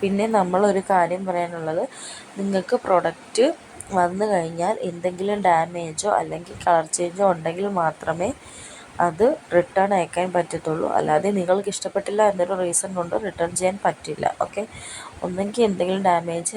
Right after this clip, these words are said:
അല്ലെങ്കിൽ കളർ ഇഷ്യൂ, അതായത് നിങ്ങൾ ഓർഡർ ചെയ്ത കളറല്ല വന്നതെങ്കിൽ മാത്രമേ നിങ്ങൾക്കത് റിട്ടേൺ ചെയ്യാൻ പറ്റുകയുള്ളൂ. പിന്നെ നമ്മളോട് ചോദിക്കാതെ വരുന്ന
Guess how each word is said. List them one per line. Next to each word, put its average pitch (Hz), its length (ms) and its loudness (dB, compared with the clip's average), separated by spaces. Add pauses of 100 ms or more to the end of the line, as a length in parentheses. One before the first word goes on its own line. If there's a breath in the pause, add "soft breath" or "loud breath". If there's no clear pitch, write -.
അല്ലെങ്കിൽ 170 420 -4
കളർ 170 300 4
ഇഷ്യൂ, - 320 -8
അതായത് 175 260 2
നിങ്ങൾ 175 240 -2
ഓർഡർ 185 220 4
ചെയ്ത 196 240 0
കളറല്ല 175 480 0
വന്നതെങ്കിൽ 170 580 -6
മാത്രമേ 180 480 -6 (540 loud breath)
നിങ്ങൾക്കത് 180 520 0 (540)
റിട്ടേൺ 202 400 4
ചെയ്യാൻ 185 200 0 (100)
പറ്റുകയുള്ളൂ. 170 520 0 (140)
പിന്നെ 185 300 0 (680 loud breath)
നമ്മളോട് 202 380 6 (100)
ചോദിക്കാതെ 185 640 2 (640)
വരുന്ന 185 320 4